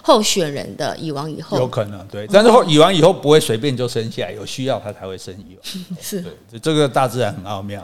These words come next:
Speaker 2: 对。而且你知道它，它的，所以这个很感人，就是它的任务啊，譬如说像蚂蚁也是有兵蚁，有些兵蚁它为了它要有很大的那个颚，就是那个，
Speaker 1: 嗯。
Speaker 2: 那个来打，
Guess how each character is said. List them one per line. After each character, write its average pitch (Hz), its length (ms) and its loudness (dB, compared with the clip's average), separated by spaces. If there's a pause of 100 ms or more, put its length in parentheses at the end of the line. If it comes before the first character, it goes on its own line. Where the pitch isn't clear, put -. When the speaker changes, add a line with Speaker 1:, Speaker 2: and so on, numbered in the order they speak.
Speaker 2:
对。 87 120 -16 (720)
而 214 100 6
且 262 100 6
你 214 60 6
知 151 140 6
道 226 100 10
它， 233 200 2 (140)
它 240 220 0
的， 196 340 2
所 - 160 -2
以 277 60 -2
这 233 120 4
个 202 160 6
很 131 180 2
感 110 220 -2
人， 107 140 -10
就 139 140 -4
是 147 80 -6 (300)
它 240 160 -2
的 226 140 6
任 196 320 4
务 175 140 -4
啊， 139 100 2
譬 196 120 -2
如 180 80 4
说 175 200 4
像 165 320 -2
蚂 123 240 0
蚁 139 140 -2
也 95 80 -8
是 117 100 -6
有 107 80 -4
兵 117 220 -6
蚁， 110 240 -6 (400)
有 170 180 -2
些 233 200 6
兵 240 200 0
蚁 196 200 2
它 156 160 -4
为 185 120 2
了 143 120 0
它 165 180 -4
要 170 180 6
有 98 160 -4
很 104 240 -10 (120)
大 143 200 -2
的 120 80 -4
那 127 120 -6
个 127 120 -10 (120)
颚， 147 180 0 (160)
就 135 120 -12
是 131 40 -6
那 135 160 -6
个， 131 120 -6
Speaker 1:
嗯。 247 140 0
Speaker 2:
那 147 60 -6
个 120 180 -8 (760)
来 151 140 6
打， 151 240 -2